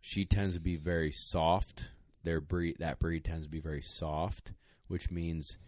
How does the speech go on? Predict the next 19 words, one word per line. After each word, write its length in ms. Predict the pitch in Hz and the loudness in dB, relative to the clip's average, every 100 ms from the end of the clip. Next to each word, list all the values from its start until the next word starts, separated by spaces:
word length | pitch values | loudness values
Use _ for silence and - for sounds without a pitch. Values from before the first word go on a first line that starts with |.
| - | -12
you 160 | - 85 | -4 -2
have 140 | 78 | -2
to 60 | 78 | -2
be 120 | 80 | -2
very 220 | 78 76 73 | 0 0 6
patient 560 | - 85 - 90 73 | 6 6 0 -2 2
with 180 | 85 92 | 2 4
them 300 | 101 110 123 - - _ - | 4 4 2 -6 -20 _ -6
and 220 | 80 78 | -4 -4
gentle 380 | 73 80 - 95 | -2 -2 2 2
with 160 | 92 | 2
them. 320 | 92 104 120 127 - - - | 2 2 0 -2 -12 -16 -4
They're 140 | 92 | -2
a 40 | 87 | -2
more 300 | 85 87 80 | 0 2 2
walking 720 | 71 80 76 78 - 107 104 | 0 2 4 4 2 -2 0
dog. 520 | 101 101 107 117 135 - | 4 6 6 6 2 -2
They're, 260 | 82 82 - | 0 0 -2
they're 320 | 80 82 80 | -2 0 0